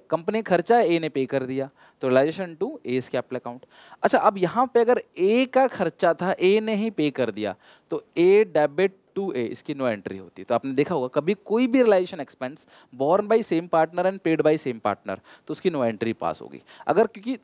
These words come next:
दोनों ऊपर नीचे डेबिट क्रेडिट हो गया तो क्या फ़ायदा? तराजू में इधर भी एक किलो का वाट रख दो, इधर भी एक किलो का वाट रख दो, बराबर हो जाएगा, कोई फ़ायदा ही नहीं है।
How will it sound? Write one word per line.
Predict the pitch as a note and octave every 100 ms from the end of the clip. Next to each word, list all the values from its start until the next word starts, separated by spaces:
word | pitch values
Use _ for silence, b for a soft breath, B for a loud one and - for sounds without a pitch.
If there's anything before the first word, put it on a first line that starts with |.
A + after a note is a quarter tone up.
| _
दोनों | E3+ A#3 A#3+
ऊपर | G#3+ A3+
नीचे | A3 G#3+ A3
डेबिट | F3+ F3+ F#3
क्रेडिट | F#3 F3
हो | D3
गया | C#3+
तो | D3
क्या | D#3
फ़ायदा? | E3+ G#2+ G#2
तराजू | C3+ C#3 D3+ F3+
में |
इधर | D3 E3
भी | F3
एक | F3
किलो | E3+ E3+
का | E3
वाट | D#3 D#3+
रख | D#3+
दो, | F3
इधर | C#3 D3
भी | D3+
एक | D3
किलो | D3+
का | C#3
वाट | C3+ B2+
रख | B2+
दो, | B2
बराबर | B2 D3 E3
हो | D3+
जाएगा, | C3+ C3
कोई | B2+
फ़ायदा | B2 B2+ C#3
ही | C3+
नहीं |
है। | A#2